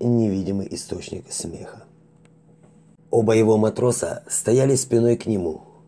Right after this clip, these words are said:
и тоже шарили лучами фонарей по уходящим в темноту штабелям с контейнерами. Так далеко впереди, у самого крайня штабелей, незримо угадывалось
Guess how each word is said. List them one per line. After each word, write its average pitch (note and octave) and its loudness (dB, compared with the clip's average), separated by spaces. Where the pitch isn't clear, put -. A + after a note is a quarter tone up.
и A#2 0
тоже C#3 4
шарили F#2+ -2
лучами F2 -10
фонарей G2+ -6
по E3+ 0
уходящим C3 4
в - -12
темноту F#2+ -2
штабелям G2 -6
с - -14
контейнерами. - -10
Так C3+ 2
далеко B2 2
впереди, A#2+ -2
у G2 -4
самого G#2+ 0
крайня G2 -4
штабелей, A2 -2
незримо C3 0
угадывалось A#2 2